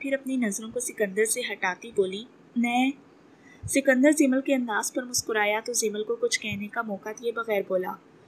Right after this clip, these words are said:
"आज के लिए इतना बहुत है।" फिर जिमल के आगे अपना हाथ करता बोला, "चलें?"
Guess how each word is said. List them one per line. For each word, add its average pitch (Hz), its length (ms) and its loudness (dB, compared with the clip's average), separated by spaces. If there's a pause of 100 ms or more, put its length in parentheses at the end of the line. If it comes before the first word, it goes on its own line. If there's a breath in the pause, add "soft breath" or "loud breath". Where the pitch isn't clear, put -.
(300 loud breath)
"आज - 240 6
के 285 140 0
लिए 294 160 0
इतना 226 240 -8
बहुत 240 320 -2
है।" - 240 -6 (200)
फिर 247 120 6
जिमल 202 280 0
के 240 140 -2
आगे 202 420 2
अपना 233 280 -6
हाथ 202 240 -4 (120)
करता 233 280 -6
बोला, 185 320 0
"चलें?" 196 400 0